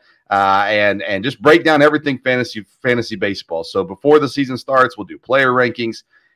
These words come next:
and, uh, different fantasy topics. We'll have a guest on each week to talk Major League Baseball news. And, uh, then as the season gets into it, we'll give you all, all the advice you need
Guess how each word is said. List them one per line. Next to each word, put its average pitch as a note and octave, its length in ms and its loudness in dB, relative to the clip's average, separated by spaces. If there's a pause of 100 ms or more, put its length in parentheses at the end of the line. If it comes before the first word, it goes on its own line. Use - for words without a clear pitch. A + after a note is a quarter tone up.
(120)
and, F2+ 480 -4
uh, F2+ 180 0
different A2+ 380 -4
fantasy A2+ 320 -2
topics. C3 580 -2 (260)
We'll G2 120 -4
have F2 100 -4
a F2 60 -8
guest B2+ 340 0
on A#2+ 160 2
each A#2+ 220 -6
week A#2 240 -4
to - 80 -20
talk F#2 280 -2
Major E2+ 240 -10
League D#2 200 -18
Baseball A#2+ 420 -2
news. A2+ 480 -2 (420)
And, F#2+ 440 -2
uh, F#2+ 240 2
then G#2+ 180 -2
as A#2 220 2
the A#2 100 -6
season A#2 380 -2
gets A2+ 240 -4
into D3 420 2
it, B2+ 100 0
we'll A#2 140 0
give A2+ 220 -2
you G2+ 380 -6
all, B2+ 380 2
all E3+ 200 4
the B3+ 80 -2
advice D3 420 0
you A2+ 80 2
need G2+ 420 -4